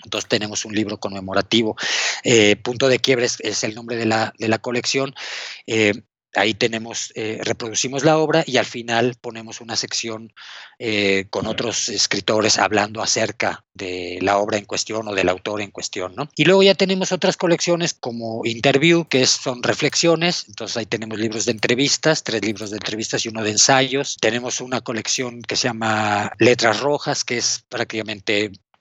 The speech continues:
crónica de largo aliento y de, de mucho talento sobre nota roja, ¿no? Casos de nota roja. Eh, está también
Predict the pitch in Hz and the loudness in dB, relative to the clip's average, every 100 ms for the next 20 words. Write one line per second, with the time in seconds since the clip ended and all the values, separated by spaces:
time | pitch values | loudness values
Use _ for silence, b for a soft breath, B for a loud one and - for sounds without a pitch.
0 | _ - 117 117 113 - 113 107 104 98 | _ -2 -2 -2 -6 2 4 4 2 0
1 | 92 B B B B 104 104 113 127 123 | -2 B B B B 2 8 8 6 2
2 | 113 123 123 113 120 120 117 113 101 98 | 0 2 0 -4 -12 -10 -12 -12 -10 -10
3 | 101 101 98 107 107 123 110 101 117 120 | -8 -8 -10 -8 -8 -6 -10 0 4 4
4 | 117 110 147 - 113 104 101 98 107 107 | 4 -2 -6 -2 -2 2 2 2 -4 0
5 | 104 104 101 - 87 120 156 - 98 104 | 0 0 -4 -4 -8 -8 -14 -10 -10 -8
6 | 92 98 104 104 98 95 - 117 - 127 | -10 -10 -6 -4 -4 -6 -6 -8 0 6
7 | 120 117 123 127 123 127 139 139 | 6 6 4 4 2 2 0 -2